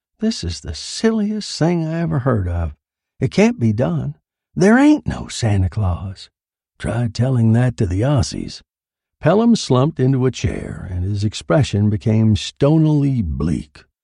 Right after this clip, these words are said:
"What's Benson doing?" "You mean that flying sleigh he says he can rig up?" Pierce held the leaf up to the light and peered at it critically. "He's a crackpot, if you ask me.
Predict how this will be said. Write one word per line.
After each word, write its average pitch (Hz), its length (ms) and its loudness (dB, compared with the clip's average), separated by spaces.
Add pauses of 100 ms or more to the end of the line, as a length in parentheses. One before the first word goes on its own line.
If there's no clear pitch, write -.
(280)
"What's - 340 0
Benson 104 640 2
doing?" 50 500 -8 (480)
"You 220 180 4
mean 214 300 6
that 160 340 0
flying 180 520 2
sleigh 175 440 -4
he 175 220 -4
says 175 320 -2
he 185 100 -2
can 151 200 2
rig 180 220 0
up?" 190 260 -4 (520)
Pierce 233 320 0
held 147 260 4
the 110 60 4
leaf 117 480 4
up 139 200 -2
to 120 100 -2
the 117 140 -4
light 117 420 -2 (260)
and - 220 -8
peered 196 320 0
at - 180 -8
it 113 200 -10
critically. - 600 -8 (540)
"He's 285 260 0
a 101 80 -8
crackpot, 151 680 -4
if 131 180 -10
you 120 100 0
ask 117 320 0
me. 131 420 2